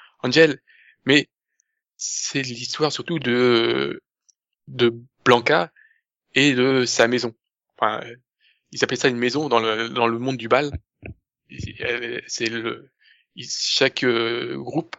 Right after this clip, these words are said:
a ce qui s'appelle une maison. Voilà, et les deux principales dans, dans, dans, dans la série, les deux principales maisons, c'est le, la maison, enfin, The House of Abundance et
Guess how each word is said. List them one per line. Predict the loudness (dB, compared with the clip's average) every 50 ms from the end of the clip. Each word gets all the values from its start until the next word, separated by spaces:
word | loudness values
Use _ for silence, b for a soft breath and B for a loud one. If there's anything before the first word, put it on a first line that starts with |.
| _ _ _ _ _
a | -4 -2 0 2 2 2 2 0 -2 -4
ce | -8
qui | -10
s'appelle | -8 -8 -8 -6 -6
une | -4 0
maison. | 0 2 2 0 -2 -6 _ _ _ _ _ _ _ _ _ _ _ _ _ _ _ _ _ _ _ _ _ _ _ 2
Voilà, | 4 6 6 6 4
et | 0 -4 -12 -18 -20 _ -20 -20 -18 -14
les | -12 -4 -2
deux | -2 -2
principales | 0 -2 -2 -2 0 0 2 2
dans, | 4 4 4
dans, | 2 2
dans, | 0 -2 -6 -6 -8 -10 -10 -12 _ _ _ _ _ _ -4 -4 -2 -2
dans | -4 -6
la | -6 -4
série, | -4 -2 -2 0
les | -2 -2
deux | -2 -2 -6
principales | -6 -6 -6 -6 -6 -6 -6 -6 -6
maisons, | -4 -4 -4 -4 -6
c'est | -6 -8 -8 -6 -8 -8 -8 -12 _ _ _ _ _ _ -18 -12
le, | -10 -10 -10 -10 -10 -12 -14 -16 _ _ _ -4
la | -2 0
maison, | 2 2 2 2 0 0
enfin, | 0 0 0 -2 -2 -4 _ -10 -8
The | -8 -8 -8 -2
House | 2 2 2 2 0
of | -4 -6 -8 -10 -8 _
Abundance | -4 -4 -2 -2 -2 -2 -2 -2 -4 -8 -10 -12 _ _ _ _ _ 2
et | 4 4 4 4 4 0